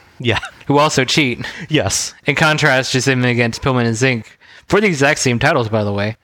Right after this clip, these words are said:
Speaker 1: Yes.
Speaker 2: <laughs> It's extra fun. The mindset of the crowd is completely different. But, yeah, it's not super memorable, but it's not bad.
Speaker 1: Mm-hmm.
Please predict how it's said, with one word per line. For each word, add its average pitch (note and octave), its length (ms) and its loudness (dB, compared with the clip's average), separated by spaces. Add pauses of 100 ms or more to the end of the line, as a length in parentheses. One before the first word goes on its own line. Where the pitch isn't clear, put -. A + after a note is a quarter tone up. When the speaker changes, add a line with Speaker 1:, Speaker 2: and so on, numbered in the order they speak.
(120)
Speaker 1:
Yes. - 480 -6
Speaker 2:
<laughs> - 20 -16 (400)
It's D3+ 140 -2
extra C#3 300 -2
fun. B2 300 -2 (960)
The C3+ 220 0 (160)
mindset D3 440 2
of B2 100 2
the B2 60 0
crowd C3 360 0
is A#2+ 40 -4
completely G#2+ 220 -2
different. G2+ 300 -8
But, F#3+ 240 2
yeah, G#3 260 2
it's - 420 -6
not F#3+ 260 -2
super F3 180 -4
memorable, D3+ 300 2
but C3 140 2
it's - 120 -4
not B2 160 0
bad. F#2+ 220 -6 (540)
Speaker 1:
Mm-hmm. E3+ 160 -4